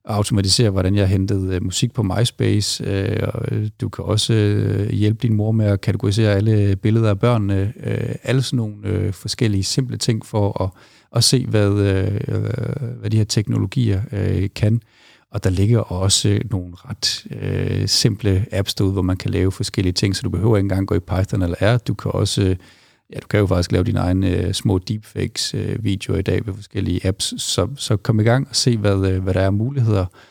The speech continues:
og så kan du så, øh, begynde at kigge på, hvordan teknologien fungerer bagefter. Og den sidste ting, jeg, jeg godt kunne tænke mig, at, øh, ja, at folk de, de tænker over og... Øh,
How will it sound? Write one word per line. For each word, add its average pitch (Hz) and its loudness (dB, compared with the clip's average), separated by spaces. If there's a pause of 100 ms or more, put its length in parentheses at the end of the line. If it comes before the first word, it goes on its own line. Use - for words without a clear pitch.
(260)
og 104 -4
så 107 2
kan - 0
du 101 2
så, 92 2
øh, 90 2
begynde 92 -4
at 92 -2
kigge 98 -2
på, 95 -6
hvordan 90 0
teknologien 92 -2
fungerer 92 -4
bagefter. 98 -4 (540)
Og 98 -2
den 107 2
sidste 139 2
ting, - 0
jeg, 90 0
jeg 90 0
godt 98 0
kunne 101 -2
tænke 110 2
mig, 104 4
at, 95 -2
øh, 90 0
ja, 98 -4
at 95 -6
folk 110 0
de, 101 2
de 107 -4
tænker 135 0
over 101 4
og... 92 -2
Øh, 87 -2